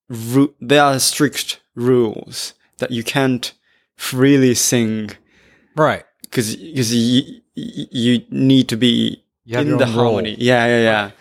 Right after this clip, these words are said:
Speaker 1: Y-, you have your role, you have your notes to
Speaker 2: Mm.
Speaker 1: sing. Um, but, like, uh, in those real, I mean,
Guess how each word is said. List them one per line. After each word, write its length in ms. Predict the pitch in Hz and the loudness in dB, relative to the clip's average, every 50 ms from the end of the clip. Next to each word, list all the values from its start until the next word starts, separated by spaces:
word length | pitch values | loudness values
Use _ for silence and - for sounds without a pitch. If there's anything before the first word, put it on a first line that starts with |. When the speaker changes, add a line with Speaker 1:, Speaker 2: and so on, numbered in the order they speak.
| _ _ _ _ | _ _ _ _
Speaker 1:
Y-, 100 | 143 147 - | -16 -12 -8
you 220 | - 135 127 120 | -4 -2 0 0
have 440 | 113 - - 147 147 156 143 120 - - | 0 0 0 2 2 2 0 0 -2 0
your 240 | 127 123 120 120 | 2 2 2 2
role, 580 | 113 117 117 123 117 113 110 113 113 117 120 117 | 2 2 2 4 4 4 4 2 2 0 0 0
you 100 | 117 113 | -2 -2
have 240 | 107 131 127 117 113 | 0 -2 -2 -2 0
your 160 | 117 113 110 110 | 0 0 0 0
notes 600 | 110 107 110 110 - 117 120 117 - - - - | 0 -2 -2 -2 -2 -4 -4 -4 -6 -8 -10 -8
to 120 | - 120 127 | -8 -10 -8
Speaker 2:
Mm. 160 | 147 147 117 | -8 -8 -10
Speaker 1:
sing. 300 | 107 107 113 131 139 139 - _ - - - - - - - - - - - | -8 -6 -6 -6 -6 -8 -12 _ -20 -20 -20 -20 -20 -20 -20 -20 -20 -8 -4
Um, 380 | 113 113 113 110 107 - - - _ - - - _ _ _ _ _ | -2 0 0 0 -2 -4 -6 -10 _ -20 -20 -20 _ _ _ _ _
but, 240 | - 123 131 - 120 | -4 -2 -2 0 0
like, 180 | 123 123 117 127 | 0 0 0 2
uh, 180 | 113 113 - - | 0 0 0 2
in 460 | - 139 135 127 - - - - - - _ _ _ _ _ - | 2 2 2 2 0 -4 -10 -20 -20 -20 _ _ _ _ _ -4
those 340 | 135 120 127 120 110 110 110 | 0 2 2 2 2 0 2
real, 380 | 120 127 127 123 123 120 - - _ _ _ _ _ _ - | 2 4 4 4 2 0 -2 -10 _ _ _ _ _ _ -10
I 100 | 113 107 | -6 -4
mean, 300 | 101 101 - - - | -4 -4 -4 -6 -10